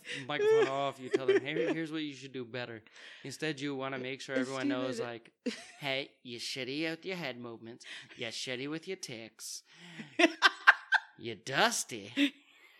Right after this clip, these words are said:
Speaker 1: So,
Speaker 2: No,
Speaker 1: anyway, I'm
Speaker 2: I just think, you know, I,
Speaker 1: sorry that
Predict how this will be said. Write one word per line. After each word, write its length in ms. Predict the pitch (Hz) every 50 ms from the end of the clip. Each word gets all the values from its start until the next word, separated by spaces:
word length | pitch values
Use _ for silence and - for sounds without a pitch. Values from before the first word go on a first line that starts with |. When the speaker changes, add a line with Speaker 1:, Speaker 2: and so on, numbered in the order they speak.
| - 226 226 - - - - - - - - - - - - - _ _ _ _ _ _ _ _ _ _ _ _ _ _ _ _ _
Speaker 1:
So, 160 | - - - 117 110 98 98 110 117 131 - - -
Speaker 2:
No, 60 | 262
Speaker 1:
anyway, 460 | - 175 156 131 123 120 120 123 123 127
I'm 140 | 127 127 127
Speaker 2:
I 180 | 233 285 339 349
just 220 | 294 320 294 -
think, 220 | - 262 247 214 -
you 140 | 202 233 214
know, 100 | 202 - -
I, 60 | 170
Speaker 1:
sorry 160 | 151 151 147
that 80 | 143 147